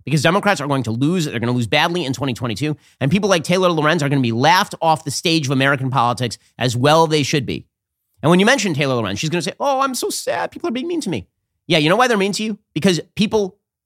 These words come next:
are just doing to you what you have done to others. Okay, you are the worst person on the internet. You're a terrible human.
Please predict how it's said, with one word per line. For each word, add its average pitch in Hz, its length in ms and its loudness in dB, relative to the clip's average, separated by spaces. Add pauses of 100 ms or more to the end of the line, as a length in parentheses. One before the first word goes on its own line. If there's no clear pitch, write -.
(380)
are 147 100 4
just 220 260 0
doing 220 200 0
to 170 100 0
you 131 220 0
what 117 160 -2
you 156 120 2
have 156 120 2
done 143 220 4
to 139 140 -4
others. 87 400 -8 (320)
Okay, 131 100 -2
you 139 220 4
are 202 80 6
the 170 100 0
worst 151 540 0
person 180 400 0
on 143 140 2
the 147 100 0
internet. 113 380 -6 (180)
You're 170 120 4
a 170 80 0
terrible 226 680 -2
human. 107 380 -2